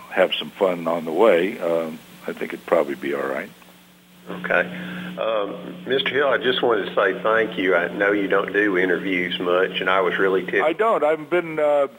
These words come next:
Speaker 1: curiously loquacious, uh, today because you guys have been so polite in, uh, my stalling around, uh, because of my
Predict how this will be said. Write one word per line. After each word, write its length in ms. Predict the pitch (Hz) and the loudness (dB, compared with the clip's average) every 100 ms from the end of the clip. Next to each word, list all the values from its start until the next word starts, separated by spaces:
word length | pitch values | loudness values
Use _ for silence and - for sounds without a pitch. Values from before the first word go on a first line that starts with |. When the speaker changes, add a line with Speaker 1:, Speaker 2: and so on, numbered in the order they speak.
| - | -8
Speaker 1:
curiously 720 | - 202 202 175 - 151 147 | -2 0 2 0 0 0 2
loquacious, 840 | 131 139 123 170 175 170 135 110 - 180 135 | 2 0 0 0 0 0 0 -2 -4 -6 0
uh, 240 | 113 110 - - - | 2 0 -2 -14 -16
today 420 | - 107 113 113 | -12 -2 2 2
because 540 | 117 113 104 - 131 117 - - - - - _ - | 0 -4 -6 -2 0 0 -6 -20 -20 -20 -20 _ -18
you 140 | 131 135 | -8 -2
guys 240 | 147 147 120 | 0 0 -2
have 120 | 107 | -4
been 200 | 127 117 | -4 -2
so 140 | - 180 | -2 -2
polite 580 | - 113 120 156 101 - - | -2 0 2 2 -2 -8 -16
in, 360 | - 107 104 98 | -8 -8 -6 -4
uh, 300 | 101 90 85 - - - - - - - - - - - 120 | 2 2 2 -4 -20 -20 -20 -20 -20 -20 -20 -20 -18 -12 -6
my 420 | 110 107 107 101 - - | -2 0 -2 -4 -14 -14
stalling 760 | - - 135 135 117 95 92 - - | -6 2 2 4 0 -2 -8 -10 -4
around, 580 | 113 110 117 117 107 101 | 0 4 4 4 2 4
uh, 180 | 95 92 | 4 4
because 400 | 92 - 110 95 | 0 2 2 2
of 240 | 92 87 | -2 -2
my 300 | 98 90 | 0 0